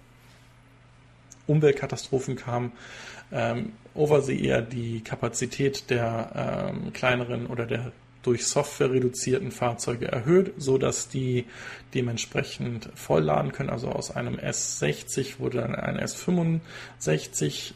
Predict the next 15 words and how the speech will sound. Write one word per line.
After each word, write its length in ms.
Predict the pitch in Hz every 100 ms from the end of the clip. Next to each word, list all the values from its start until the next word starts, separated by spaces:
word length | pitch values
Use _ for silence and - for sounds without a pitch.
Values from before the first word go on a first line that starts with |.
| -
ähm, 400 | 135 131 135 135 - - - -
so 240 | - 135 123
damit 320 | 120 120 -
sie 140 | 123
halt 300 | 110 117 113
weiter 360 | 117 117 117 120
wegkommen 440 | 147 - 143 135
und, 340 | - 123 113 -
äh, 200 | 131 120
nicht 260 | 123 -
irgendwie 500 | - 131 123 123 123
in 180 | 123 123
der 120 | 120
Gefahrenzone 800 | 113 113 - 110 110 - 127 117
bleiben. 400 | 117 139 139 143